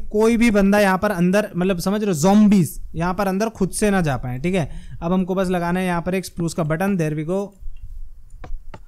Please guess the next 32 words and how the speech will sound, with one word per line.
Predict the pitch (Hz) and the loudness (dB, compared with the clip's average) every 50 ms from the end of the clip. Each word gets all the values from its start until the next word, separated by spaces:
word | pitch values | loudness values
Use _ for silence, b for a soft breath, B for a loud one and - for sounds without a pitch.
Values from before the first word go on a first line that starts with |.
| - - - 180 | -20 -16 -8 -4
ओ, | 185 202 214 220 226 226 226 214 190 - - | -2 -2 0 0 0 0 0 -2 -2 -4 -4
कांच | 170 160 170 170 - | -4 -2 -2 -2 0
में | 196 196 | -2 -2
ट्रैवल | 190 185 175 175 185 190 | 0 0 -2 -2 -2 -2
नहीं | 196 190 | -2 -2
करता | 180 180 165 - 180 | -4 -6 -4 -4 -2
यार, | 170 170 170 185 190 160 127 117 - - - - - - - - - - - - - - - - - - - - - - - - - | -2 0 0 -2 -2 -2 -4 -6 -8 -12 -14 -16 -16 -16 -16 -14 -12 -12 -12 -12 -12 -14 -14 -14 -14 -14 -14 -14 -14 -12 -12 -12 -8
हाँ | - 147 160 175 190 | -6 -4 -2 -2 0
ना, | 196 202 202 196 | 0 0 0 -2
ये | 196 196 190 | -2 -4 -4
कांच | - 170 156 165 156 170 | -4 -4 -4 -4 -2 -4
में | 185 180 | -4 -4
ट्रैवल | 180 175 170 170 180 180 | -2 -2 -2 -2 -2 -4
ही | 185 | -4
नहीं | 190 175 | -4 -4
करेगा। | 185 180 175 175 175 170 160 - b b b b b b b b b b b b b - - | -4 -4 -2 -2 -4 -4 -6 -8 b b b b b b b b b b b b b -10 -8
अब | 165 170 | -8 -6
कैसे | - - 180 170 180 180 | -4 -2 -4 -2 -2 -2
होगा | 175 170 175 | -2 -2 -4
फिर? | 170 175 180 170 | -4 -4 -4 -4
या | 160 160 160 | -2 -2 -4
तो | 160 175 | -4 -4
फिर | 175 175 | -4 -2
ऐसे | 165 160 - 185 175 | -2 -2 -4 -4 -4
करना | 180 170 175 175 | -4 -4 -4 -4
पड़ेगा, | 170 175 170 170 170 170 165 160 147 139 131 | -4 -4 -4 -4 -2 -4 -4 -4 -6 -8 -8
जबकि | 131 123 143 139 - - 160 | -10 -10 -10 -10 -10 -10 -10
वो | 156 156 160 | -6 -4 -4
अच्छा | 156 147 - - 156 | -4 -4 -4 -6 -6
तो | 156 165 156 | -6 -4 -4
लगेगा | 156 156 160 160 160 160 | -4 -4 -4 -6 -6 -6
नहीं। | 156 151 151 143 | -6 -6 -6 -10